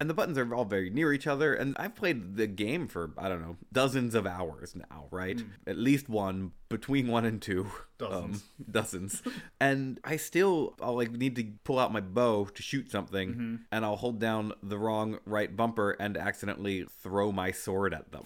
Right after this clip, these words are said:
Speaker 2: <laughs>
Speaker 1: And then I don't have a sword. Or
Speaker 2: Yeah.
Speaker 1: alternately, like, I'm, I'm in, like, a tight combat situation running around, and I'm using the left thumbstick. But then if you click the left thumbstick, it puts you in crouch mode.
Speaker 2: Okay.
Speaker 1: So then I'm running, and then I'm suddenly crouching and, like,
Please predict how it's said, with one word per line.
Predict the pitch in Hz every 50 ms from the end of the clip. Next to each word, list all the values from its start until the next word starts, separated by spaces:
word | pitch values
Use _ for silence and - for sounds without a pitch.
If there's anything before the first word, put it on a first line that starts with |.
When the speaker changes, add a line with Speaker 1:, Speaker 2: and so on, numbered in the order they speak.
| - -
Speaker 2:
<laughs> | 214 - 220 208 247 233
Speaker 1:
And | - - 113 110
then | 127 131
I | 143 143
don't | 147 139 131 139
have | 127 110 92 98
a |
sword. | 95 - - - 95 80 73 - - - - - - -
Or | 175 175 185 156
Speaker 2:
Yeah. | 147
Speaker 1:
alternately, | 196 - 214 196 170 165 170
like, | 160 147 147 123
I'm, | 139 147
I'm | 147 110 117
in, | 123 120 113 110
like, | 107 104 101
a | -
tight | - - 123 107 101 -
combat | - - 104 107 110 107 104 - -
situation | - 113 101 101 107 104 104 107 104 - 117 107
running | 107 104 104 107 104 101
around, | 101 98 101 101 98 98 101 101 101 98 -
and | 113 113 110 110 110 110 107 107 107 107 104 104
I'm | 107 113
using | 110 107 107
the | 104
left | 104 107 -
thumbstick. | - 104 107 104 - 113 107 104 104 - - - - - -
But | 117 110
then | 123 123 123
if | 117 110
you | 113 110
click | 104 - - 175 175 170 -
the | 165 147
left | 156 160 151 -
thumbstick, | 165 156 165 156 - 175 147
it | 127
puts | 131 131 -
you | 123 98
in | 95
crouch | - - - 110 101 107 - - -
mode. | 80 71 - 58 - - - -
Speaker 2:
Okay. | 143 147 151 135 135 151 - - - -
Speaker 1:
So | - 147
then | 135 131 147 151
I'm | 156 151 151 147 120 120
running, | 127 139 139 143 143 131 123 120 120 - - - -
and | 127 131
then | 135 131
I'm | 131 123
suddenly | - 135 120 117 113
crouching | 110 - - 120 107 117 117 - 113 101 98
and, | 98 95 95
like, | 95 92 90 85 - -